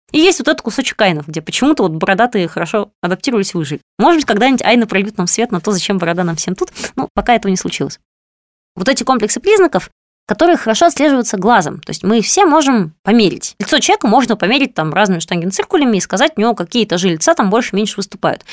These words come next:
Это видно и на глаз, но всегда хорошо, когда есть таблицы, по которым можно сверяться, в общем, куда это скорее попадает.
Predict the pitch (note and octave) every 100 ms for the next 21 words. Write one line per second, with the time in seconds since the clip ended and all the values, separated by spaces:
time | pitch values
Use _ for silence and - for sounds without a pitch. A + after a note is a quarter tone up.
0 | - B3+ A#3+ B3+ F#3 F3 G3+ G#4+ - -
1 | G#3 G#3+ F#3 - - F#3+ - G3+ G3 A3+
2 | - D#3+ B3 - A3+ G#3 - E3+ - G#3
3 | F#3+ F3+ E3+ - D#3 A3 - D#3+ - D#3
4 | F3+ E3+ - D#3+ D#3 D3 A3+